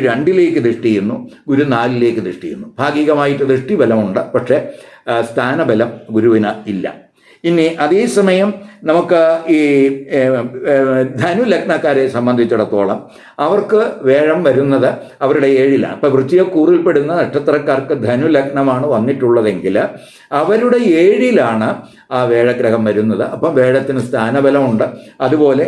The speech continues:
ദൃഷ്ടിബലമുണ്ട്. ഇനി മകരലഗ്നമായിട്ട് വന്നിട്ടുള്ളവർ, ഇപ്പൊ വൃശ്ചികക്കൂറിൽ പെടുന്നവർക്ക് മകരലഗ്നമാണ് വരുന്നതെങ്കിൽ അവർക്ക് അവരുടെ ആറിലാണ് വേഴം വരുന്നത്. അപ്പോ വേഴത്തിന് സ്ഥാനബലമില്ല, അതേസമയം ദൃഷ്ടിബലം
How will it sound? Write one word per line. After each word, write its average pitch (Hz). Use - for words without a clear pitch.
ദൃഷ്ടിബലമുണ്ട്. 98
ഇനി 185
മകരലഗ്നമായിട്ട് 151
വന്നിട്ടുള്ളവർ, 117
ഇപ്പൊ 170
വൃശ്ചികക്കൂറിൽ 165
പെടുന്നവർക്ക് 139
മകരലഗ്നമാണ് 135
വരുന്നതെങ്കിൽ 107
അവർക്ക് 180
അവരുടെ 143
ആറിലാണ് 143
വേഴം 101
വരുന്നത്. 78
അപ്പോ 123
വേഴത്തിന് 123
സ്ഥാനബലമില്ല, 110
അതേസമയം 123
ദൃഷ്ടിബലം 107